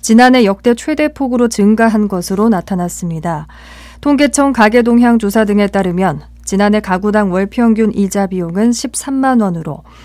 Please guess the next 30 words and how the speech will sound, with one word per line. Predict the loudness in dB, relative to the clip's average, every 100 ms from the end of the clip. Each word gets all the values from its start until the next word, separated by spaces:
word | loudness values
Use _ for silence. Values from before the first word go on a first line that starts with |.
| -20 -20 -4
일 | 2 4
년 | 4 4
전 | 2 0
구만 | 0 2 4 2
구천 | -2 -2 0 2
원보다 | 2 -2 -2 2 2
삼십일 | 0 -4 -4 0 0 0
점 | 0 0
칠 | -2 -6
퍼센트 | -2 -2 0 -4 -4 -8 -8 -10
급등했습니다. | -10 -6 -4 -4 -6 -8 -8 -8 -10 -12 -20 -20 -20 -20 -2
이는 | 2 2
통계청이 | 2 -2 0 0 0 -2
가계 | 0 0 2 2
동향 | 2 2 2 2
조사를 | 0 0 0 0
시작한 | -2 -2 -4 -2 0 0
이천육 | -2 -6 -4 0 2 2 2 2
년 | 2 0 -2
이래 | -4 -4 -8 -16
가장 | -6 -2 0 0
높은 | -2 -4 -2 -2
폭의 | -2 -2 -4
증가로 | -4 -6 -6 -4 -6 -6 -20 -20 -20 -4
같은 | -2 0 0 0
기간 | 0 0 0
소비 | -2 -4 -2
지출 | -4 -4 -2 -2
증가폭 | 0 0 -2 -2 -6 -6 -4
오점팔 | -4 -4 0 0 0 -2 -10